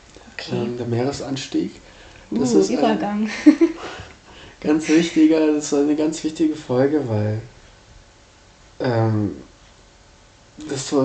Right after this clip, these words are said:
Speaker 2: das, das, das, weil dadurch, dass die ganzen, ähm, Gletscher durch diese Erderwärmung schmelzen, ne, ähm, kommt natürlich auch, ähm, erhöht sich natürlich auch, ähm, der Meeresspiegel und das ist nicht gut,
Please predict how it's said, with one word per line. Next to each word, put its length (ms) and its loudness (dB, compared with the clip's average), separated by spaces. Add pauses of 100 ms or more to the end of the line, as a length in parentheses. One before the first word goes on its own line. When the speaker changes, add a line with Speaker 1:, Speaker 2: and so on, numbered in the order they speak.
(180)
Speaker 2:
das, 340 -2
das, 300 -6 (120)
das, 320 -4
weil 240 2
dadurch, 440 0
dass 220 -6
die 200 -4
ganzen, 680 -4
ähm, 200 -2
Gletscher 400 -4
durch 200 -4
diese 300 -10
Erderwärmung 800 -6 (640)
schmelzen, 760 2
ne, 320 6 (600)
ähm, 360 4
kommt 240 2
natürlich 460 2
auch, 320 0 (120)
ähm, 360 -2 (120)
erhöht 360 0
sich 140 -4
natürlich 420 -4
auch, 220 -6
ähm, 340 -2 (1400)
der 60 0
Meeresspiegel 880 6
und 140 2
das 140 2
ist 160 -2
nicht 160 0
gut, 400 0